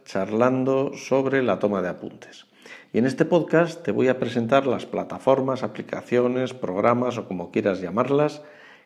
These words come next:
que más se usan para tomar apuntes en un dispositivo digital. Pero comienzo con algo que igual te llama la atención. En mi caso, y en el de muchos alumnos de éxito que conozco,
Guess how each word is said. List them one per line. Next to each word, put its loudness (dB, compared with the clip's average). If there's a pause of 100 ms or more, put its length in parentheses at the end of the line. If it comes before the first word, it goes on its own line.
(140)
que 4
más 6
se 2
usan 2
para 4
tomar 0
apuntes -2
en 4
un 4
dispositivo -4
digital. -6 (800)
Pero 10
comienzo 6
con 8
algo 4
que -2
igual 6
te 4
llama 2
la 4
atención. 2 (920)
En 0
mi -2
caso, 4 (180)
y 0
en 0
el -6
de -4
muchos 0
alumnos 2
de 6
éxito -2
que -4
conozco, 0